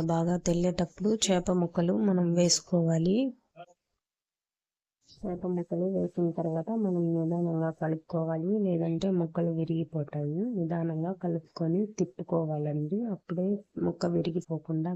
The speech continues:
గట్టిగా బాగుంటుంది. ఇలా చేప ముక్కలు వేసిన తర్వాత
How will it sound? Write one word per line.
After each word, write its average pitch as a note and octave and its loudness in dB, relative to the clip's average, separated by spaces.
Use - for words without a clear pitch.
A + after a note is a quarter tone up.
గట్టిగా E3+ -2
బాగుంటుంది. D3+ -4
ఇలా F3+ 0
చేప F#3+ 0
ముక్కలు F#3 4
వేసిన F3 6
తర్వాత E3 2